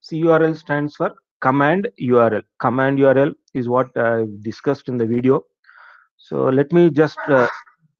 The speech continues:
give you another example here. Open my command, uh, you can open your command prompt from your screen. So in the command prompt,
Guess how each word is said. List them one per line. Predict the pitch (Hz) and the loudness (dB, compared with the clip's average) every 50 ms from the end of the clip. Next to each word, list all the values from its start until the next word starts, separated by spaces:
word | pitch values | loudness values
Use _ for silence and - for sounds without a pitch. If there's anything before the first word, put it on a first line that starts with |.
| _ _ _ _ _ _ _ _ 110 | _ _ _ _ _ _ _ _ -10
give | 113 139 139 | -8 -6 -4
you | 143 147 147 135 | -2 0 2 2
another | 131 131 135 131 135 123 | 2 2 2 0 0 0
example | 120 113 113 123 131 135 131 139 123 | -2 -4 -2 -2 -2 -2 -2 -6 -6
here. | 107 120 123 151 _ _ _ _ _ _ - | -2 -2 -4 -4 _ _ _ _ _ _ -6
Open | 131 127 131 147 143 | -6 -2 -2 -2 -2
my | 139 131 120 | -2 -4 -4
command, | 110 - 120 117 127 127 131 - _ _ - 139 | -6 -6 -6 -4 -4 -4 -4 -6 _ _ -8 -6
uh, | 131 131 120 117 | -4 -4 -4 -4
you | 117 | -4
can | 110 123 120 | -4 -4 -4
open | 120 123 127 127 139 139 | -2 -2 -4 -4 -4 -2
your | 131 123 | -2 -4
command | - - 123 117 127 135 135 139 - | -4 -4 -4 -2 -2 -2 -2 -4 -4
prompt | - 135 131 131 131 127 | -2 -2 0 0 -2 -4
from | - - 120 117 117 | -6 -6 -4 -4 -4
your | 107 101 | -8 -8
screen. | - - - 143 143 127 110 131 160 _ _ _ _ _ _ _ _ _ _ _ _ _ _ _ _ _ _ _ _ _ _ _ _ _ _ _ _ _ _ _ _ _ _ _ _ _ - | -10 -6 -4 -2 0 0 -2 -4 -8 _ _ _ _ _ _ _ _ _ _ _ _ _ _ _ _ _ _ _ _ _ _ _ _ _ _ _ _ _ _ _ _ _ _ _ _ _ -2
So | 139 | 0
in | 139 143 143 | 2 2 4
the | 139 135 | 2 2
command | 135 - 135 143 165 180 190 190 185 | 2 0 0 0 2 2 0 0 0
prompt, | 190 190 151 117 120 139 147 | 0 2 2 2 2 -2 -6